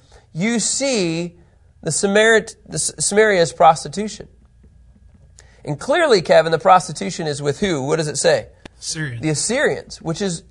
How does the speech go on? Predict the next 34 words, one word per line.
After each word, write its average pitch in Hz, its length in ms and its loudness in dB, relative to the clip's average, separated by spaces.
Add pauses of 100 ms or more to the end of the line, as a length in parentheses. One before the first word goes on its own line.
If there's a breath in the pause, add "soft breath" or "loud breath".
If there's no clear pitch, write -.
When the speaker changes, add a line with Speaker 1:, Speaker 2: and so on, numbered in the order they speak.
Speaker 1:
absolutely 220 840 0
crazy 160 840 -8 (560 soft breath)
because, 190 340 0
Kevin, 202 500 2
you 190 160 -4
know 180 140 6
this 147 160 4
all 143 140 4
too 156 160 -4
well. 165 240 8
What 165 100 8
happened? 180 320 2 (540)
Speaker 2:
The 120 60 -20
Assyrians 127 920 -8
took - 180 -10
'em 135 140 -8
captive. 143 460 -10 (200)
Speaker 1:
Can 170 120 -8
you 180 60 -8
go 196 80 -6
back 151 380 0
to 151 140 -10
the 143 80 -4
other 143 180 0
one? 147 220 -2
So 175 420 4
in 226 240 6
the 233 120 2
northern 208 500 2
kingdom, 160 600 -4 (360 soft breath)
what 190 220 4
you 190 100 -2
see 247 400 0
is 156 460 0